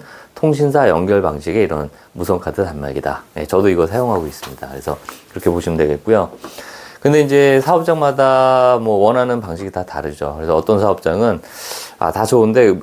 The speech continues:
일단 크기가 무조건 작았으면 좋겠다. 그래서 작았으면 좋겠다. 크기에 중점을 두는 또 사업장이 있어요. 그런 사업장은 핸드폰의 블루투스를 이용한 연결 방식의 무선 카드 단말기를 쓰시면 됩니다. 왜냐면은,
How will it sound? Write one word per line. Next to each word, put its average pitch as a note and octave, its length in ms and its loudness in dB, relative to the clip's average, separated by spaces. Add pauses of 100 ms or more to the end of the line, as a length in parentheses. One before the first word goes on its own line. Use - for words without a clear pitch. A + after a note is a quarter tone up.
(120)
일단 A#2 300 2
크기가 E3 360 0
무조건 A#2+ 380 0
작았으면 G2 440 -6
좋겠다. D#2+ 360 -8
그래서 D2+ 160 -10
작았으면 G#2+ 480 -2
좋겠다. D2+ 480 -6
크기에 D3 840 2
중점을 A2+ 540 0
두는 E2+ 240 -8
또 F2 100 -6
사업장이 A2 480 -2
있어요. D2+ 240 -6
그런 G#2+ 180 2
사업장은 G#2 580 0 (440)
핸드폰의 D#3 840 0
블루투스를 B2+ 1000 0
이용한 F#2+ 320 2
연결 D#2 320 0
방식의 D#2 580 -4 (240)
무선 G2+ 240 -2
카드 F2+ 240 -2
단말기를 D2+ 480 -2
쓰시면 F2+ 340 -8
됩니다. C#2 480 -6 (320)
왜냐면은, G#2+ 600 2